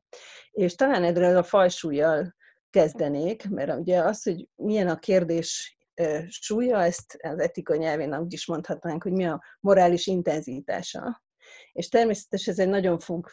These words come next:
függ a szokásos, praktikus, attól függ szempontoktól,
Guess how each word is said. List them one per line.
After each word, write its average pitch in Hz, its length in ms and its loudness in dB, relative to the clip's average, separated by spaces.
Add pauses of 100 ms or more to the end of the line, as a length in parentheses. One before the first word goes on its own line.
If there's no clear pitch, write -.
függ 185 240 -6
a 180 80 4
szokásos, 165 680 -2
praktikus, 156 580 -4
attól 156 400 -2
függ 160 360 -6 (240)
szempontoktól, 180 1000 -6